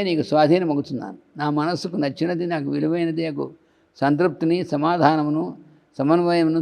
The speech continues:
చూపించిద్దివు కనుక నా గురి కుదిరినది. నేను చేసిన దానికి తిరిగి చేయుట కొలతలు, తూనికలు, వ్యాపారము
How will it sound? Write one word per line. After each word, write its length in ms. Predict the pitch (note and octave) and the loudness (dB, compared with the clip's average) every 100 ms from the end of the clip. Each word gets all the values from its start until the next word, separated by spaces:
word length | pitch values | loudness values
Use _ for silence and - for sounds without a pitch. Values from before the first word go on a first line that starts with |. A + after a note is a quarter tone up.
| D#3+ | 0
చూపించిద్దివు 580 | D#3+ E3 D#3+ D3+ D#3 C#3+ | -2 -2 -4 -2 -2 0
కనుక 200 | E3+ D#3+ - - _ _ | -2 0 -2 -2 _ _
నా 120 | D3+ D#3+ D3 | 2 2 4
గురి 160 | D#3 E3 | 2 2
కుదిరినది. 480 | D#3 D3 C3 G#2+ - - _ _ _ _ _ _ _ _ _ - | 0 0 -2 -4 -10 -20 _ _ _ _ _ _ _ _ _ -6
నేను 260 | C3 A2 - _ _ _ | -4 -4 -8 _ _ _
చేసిన 320 | - F#3 F3+ G#3 | 2 4 4 2
దానికి 240 | G3 F#3+ E3+ E3 | 2 2 0 0
తిరిగి 200 | F#3 F3+ | 0 0
చేయుట 300 | E3 F3 D3+ E3 D3+ - - _ _ _ _ - | 2 2 4 2 0 -10 -20 _ _ _ _ 4
కొలతలు, 440 | D3 D3+ F3+ E3+ E3 - | 4 8 6 8 2 0
తూనికలు, 420 | D#3+ F3 D#3 E3 D#3 | 0 2 2 2 4
వ్యాపారము 480 | D3 D3 E3+ E3 D#3+ | 4 6 6 4 2